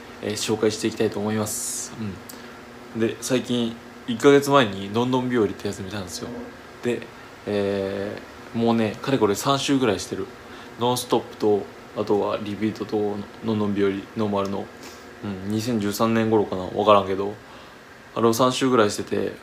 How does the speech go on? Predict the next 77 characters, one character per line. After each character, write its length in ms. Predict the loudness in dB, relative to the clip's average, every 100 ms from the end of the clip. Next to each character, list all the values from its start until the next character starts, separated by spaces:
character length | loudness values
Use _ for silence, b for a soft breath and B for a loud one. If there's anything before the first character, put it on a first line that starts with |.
| -16 -4
な-、 160 | -2 0
俺 160 | 6 8
よ 80 | 8
り 100 | 6
好 100 | 0
き 60 |
な 80 | -2
人 160 | 0 0
は 80 |
も 120 | 0 0
ち 100 | 0
ろ 80 |
ん 20 | 0
い 40 |
っ 40 |
ぱ 140 | 0 0
い 60 |
い 20 | 0
る 80 |
し、 260 | -2 -4 -8 -12 -20 -20 -10 2
詳 100 | 2
し 80 | 2
い 40 |
人 120 | -2 -2
も 80 |
い 60 | -4
っ 20 |
ぱ 140 | 6 6
い 20 |
い 40 |
る 100 | 6
ん 40 | 2
で 60 |
す 80 | -4
け 80 | -4
ど、 160 | -4 -6 B B -2
ま 100 | 0
あ、 20 |
一 180 | 0 4
個 140 | 4
人 160 | 4 4
の 100 | 2
意 60 |
見 180 | 2 0
と 120 | 0
し 80 | -2
て 100 | -4
聞 120 | -2 0
い 20 |
て 80 | 2
も 80 |
ら 80 | 2
え 40 | 0
た 80 |
ら 120 | 0 0
な 140 | -2
と 120 | -2
思 220 | -8 -8
っ 20 | -8
て、 280 | -6 -8 -8 -18 B B B B
あ 100 | 2
と 100 | 6
は 60 | 6
多 100 | 6
分 180 | 4 6
ラ 100 | 6
ジ 80 | 6
オ 80 |
感 180 | 4 2
覚 120 | 0 -2
で 160 | -2
あ 60 | 0
ん 80 | 0
ま 100 | 0
字 80 |
幕 220 | 4 4 4
も 260 | 0 0